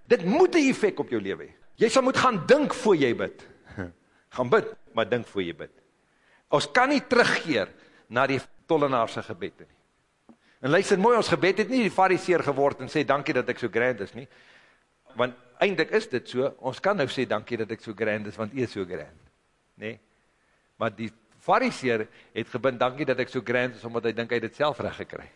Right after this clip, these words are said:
Dit was die fout. Maar die ware gebed, die tollenaar,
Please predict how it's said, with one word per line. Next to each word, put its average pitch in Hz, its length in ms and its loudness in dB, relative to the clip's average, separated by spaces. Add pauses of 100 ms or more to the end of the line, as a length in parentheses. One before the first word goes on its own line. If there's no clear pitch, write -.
(600)
Dit 110 120 -10
was 110 160 0
die 107 100 -10
fout. - 320 -4 (1120)
Maar 131 100 2
die 139 120 0
ware 180 300 4
gebed, 135 320 0
die 135 120 -2 (180)
tollenaar, 143 560 4